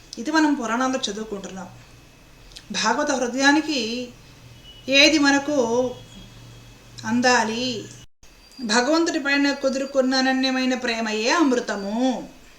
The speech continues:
ఇది సర్వాధిక మధురమైనది, మధురాది మధురం.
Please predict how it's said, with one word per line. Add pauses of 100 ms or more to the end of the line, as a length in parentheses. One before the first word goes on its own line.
(240)
ఇది
సర్వాధిక
మధురమైనది, (560)
మధురాది
మధురం.